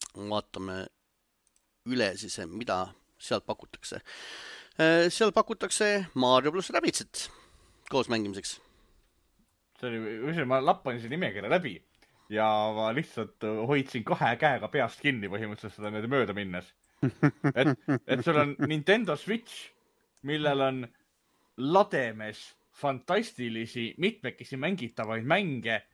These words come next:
Speaker 2: ja nad suutsid sinna tabelisse panna,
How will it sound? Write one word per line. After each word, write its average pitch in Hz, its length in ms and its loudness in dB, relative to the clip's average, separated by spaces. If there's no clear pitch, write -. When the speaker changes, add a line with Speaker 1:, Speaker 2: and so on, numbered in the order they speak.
Speaker 2:
ja 120 220 4
nad 117 320 0
suutsid 175 720 -2
sinna 113 300 -6
tabelisse 127 720 0
panna, 117 720 2